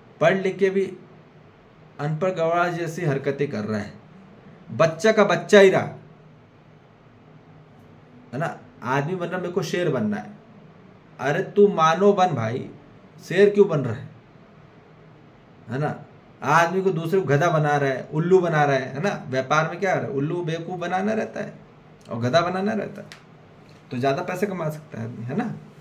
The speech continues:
कैसा होता है व्यापार, है ना? उल्लू बना के, टोपी बना के, तो ये हो रहा है पूरा। पर होना क्या है पूरी मानव जाति, है ना? होना तो मानव ही है,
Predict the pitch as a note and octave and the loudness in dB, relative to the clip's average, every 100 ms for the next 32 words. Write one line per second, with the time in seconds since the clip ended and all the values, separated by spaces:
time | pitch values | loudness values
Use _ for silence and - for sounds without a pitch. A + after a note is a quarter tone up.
0 | - - - - - - - - - - | -20 -20 -20 -20 -20 -20 -20 -20 -16 -2
1 | C#3+ D3 C#3 C3 A2+ A2 - - - - | 2 4 2 0 -6 -8 -10 -16 -18 -20
2 | - - - - - - C#3 C3 D#3+ D#3 | -20 -20 -20 -20 -12 -6 -2 -2 -2 -2
3 | D#3 D#3 D3+ D3+ D#3+ D#3+ D#3 C#3+ - - | -2 -2 -4 -6 -6 -6 -6 -6 -10 -18
4 | - - - - - - - - - G#2+ | -20 -20 -20 -20 -20 -20 -20 -20 -10 -4
5 | C#3 D#3 G3+ A3+ G#3 G3+ - - - - | 0 2 4 2 2 2 0 -16 -20 -20
6 | - - E3 A2+ B2+ F#3 G#3+ A#3+ A#3 A#3 | -16 2 2 4 2 4 6 6 6 4
7 | A3+ G#3+ G#3+ G3+ G#3 - - - - - | 2 4 4 2 -4 -14 -20 -20 -20 -20
8 | - - - - - - - - - - | -20 -20 -20 -20 -20 -20 -20 -20 -20 -20
9 | - - D#3 - - - G#2+ C3 E3+ G3+ | -14 -10 -8 -10 -18 -14 -6 -4 -2 2
10 | G3 G#3 B3 A#3+ G#3+ | 4 4 4 2 0